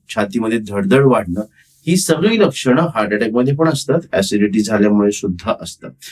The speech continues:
पण यामध्ये तुम्ही नॉर्मल बसलेले असताना सुद्धा ही लक्षणं येतात, जेवणानंतर लक्षणं येतात, तुम्ही उभं राहून आपलं नॉर्मल काहीतरी काम करताय त्याच्यामध्ये सुद्धा ही लक्षणं येतात. यामध्ये असं नाही आहे की तुम्ही चाललात की नंतर तुम्हाला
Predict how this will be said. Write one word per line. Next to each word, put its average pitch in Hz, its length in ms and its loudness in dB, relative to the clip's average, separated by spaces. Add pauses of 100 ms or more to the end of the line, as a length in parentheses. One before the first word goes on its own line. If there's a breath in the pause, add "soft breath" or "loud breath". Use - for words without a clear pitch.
(200 loud breath)
पण 156 140 2
यामध्ये 165 500 2 (120)
तुम्ही 165 160 2
नॉर्मल 156 440 4
बसलेले 175 420 2
असताना 160 380 0
सुद्धा 165 260 0
ही 147 160 2
लक्षणं 107 340 -2
येतात, 87 260 -4 (360 soft breath)
जेवणानंतर 127 800 4
लक्षणं 101 380 -2
येतात, 92 240 -4 (340 soft breath)
तुम्ही 165 320 4
उभं 156 280 4
राहून 180 240 4
आपलं 180 260 4
नॉर्मल 156 360 2
काहीतरी 170 360 0
काम 160 260 0
करताय 101 400 -4 (240)
त्याच्यामध्ये 165 400 2
सुद्धा 165 220 0
ही 139 180 2
लक्षणं - 280 -6
येतात. - 260 -20 (480 soft breath)
यामध्ये 185 580 4
असं 143 360 0
नाही 127 280 -2
आहे 135 220 0
की 147 200 -4
तुम्ही 131 200 2
चाललात 127 800 -2
की 139 80 -2
नंतर 110 440 2 (100)
तुम्हाला 120 360 0